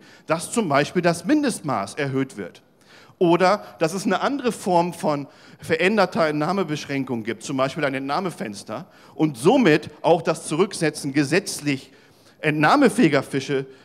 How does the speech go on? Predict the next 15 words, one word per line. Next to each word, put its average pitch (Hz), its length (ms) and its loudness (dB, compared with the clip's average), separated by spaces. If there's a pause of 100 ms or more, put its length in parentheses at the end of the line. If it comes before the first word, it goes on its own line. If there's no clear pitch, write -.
(100)
erlauben, 160 640 2
also 156 180 0
zum 147 160 -6
Beispiel 143 240 0
zu 202 180 0
großer 147 440 0
Tiere. - 320 -14 (400)
Bayern 226 360 4
regelt 165 440 2
ausschließlich 220 760 0
nur, 190 320 -2
dass 190 200 -4
der 160 160 0
einzelne 196 460 2
Angler 185 480 2